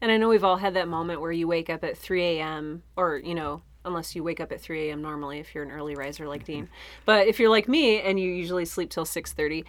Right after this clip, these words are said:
Speaker 1: you wake up at three, you have this amazing idea, and you say, "Oh, I'm, I'm so snuggly warm, I don't wanna get out of bed.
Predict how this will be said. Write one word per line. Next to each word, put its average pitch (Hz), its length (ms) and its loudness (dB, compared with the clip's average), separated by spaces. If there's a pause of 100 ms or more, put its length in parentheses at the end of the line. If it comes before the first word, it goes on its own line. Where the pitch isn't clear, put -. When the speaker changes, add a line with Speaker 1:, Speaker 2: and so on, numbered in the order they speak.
(180)
Speaker 1:
you 233 100 0
wake 262 160 12
up 262 60 2
at 254 120 0
three, 277 200 4
you 254 80 8
have 208 100 6
this 208 140 -2
amazing 220 440 4
idea, 190 520 4
and 190 180 0
you 190 80 -2
say, 185 260 0
"Oh, 208 180 6
I'm, 196 280 6
I'm 202 140 -4
so 208 180 -2
snuggly 190 420 -2
warm, 170 460 0
I 170 160 -4
don't 170 140 -2
wanna 170 180 -4
get 165 100 -4
out 170 120 0
of 170 40 -4
bed. 170 140 -2